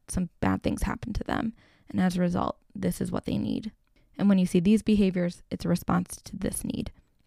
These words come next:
I'm gonna read another book to you this week. I know we read one last week, and this week we're gonna read a different book for our mindfulness moment called Right Now I Am Fine.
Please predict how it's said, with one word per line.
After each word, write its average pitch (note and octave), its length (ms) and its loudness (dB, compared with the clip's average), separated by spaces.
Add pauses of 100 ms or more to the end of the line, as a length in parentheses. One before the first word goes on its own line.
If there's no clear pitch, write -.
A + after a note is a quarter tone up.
(1500)
I'm A#3+ 80 4
gonna B3+ 160 6
read B3 160 6
another G3+ 260 6
book F3+ 260 2
to - 120 2
you F3+ 220 8
this F#3 240 0
week. F3+ 400 2
I G3 60 2
know F#3 100 4
we F#3 100 4
read F#3 180 4
one G#3 160 6
last B3 300 6
week, A3+ 300 4
and F3+ 280 -2
this A3+ 200 0
week A3 120 0
we're G3 80 2
gonna F#3+ 160 4
read F#3 160 2
a F3+ 40 -2
different G3+ 360 0
book - 300 -2 (600)
for - 160 -2
our F3+ 80 4
mindfulness F3 520 2
moment F3 380 0
called - 320 0
Right G3 160 4
Now A3 300 2
I F#3+ 100 4
Am G3 160 2
Fine. F#3 500 2